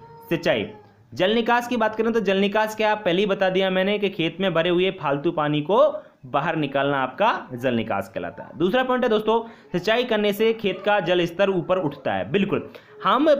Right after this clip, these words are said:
पानी भरते हैं, देते हैं, तो आपको सीधी सी बात है, वहाँ का जो वाटर लेवल है वो उठेगा, और अगर खेत से पानी निकालते हैं तो जल स्तर आपका जो वाटर लेवल है वो नीचे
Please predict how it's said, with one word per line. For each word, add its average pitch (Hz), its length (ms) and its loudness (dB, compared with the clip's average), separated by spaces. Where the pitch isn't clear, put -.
पानी 202 300 2
भरते 196 320 2
हैं, 180 540 0
देते 180 300 0
हैं, 220 240 0
तो 214 120 0
आपको 202 220 0
सीधी 190 220 -2
सी 190 120 -2
बात 180 240 0
है, 202 80 4
वहाँ 180 180 0
का 190 120 0
जो 185 120 2
वाटर 160 300 0
लेवल 170 300 2
है 170 60 2
वो 165 140 0
उठेगा, 185 340 0
और 262 220 6
अगर 262 240 2
खेत 226 200 2
से 240 120 0
पानी 220 240 0
निकालते 214 500 2
हैं 127 220 -4
तो 180 120 0
जल 165 200 2
स्तर 165 240 -2
आपका 156 260 0
जो 160 100 0
वाटर 143 260 0
लेवल 139 280 2
है 139 60 2
वो 135 140 -2
नीचे 131 320 2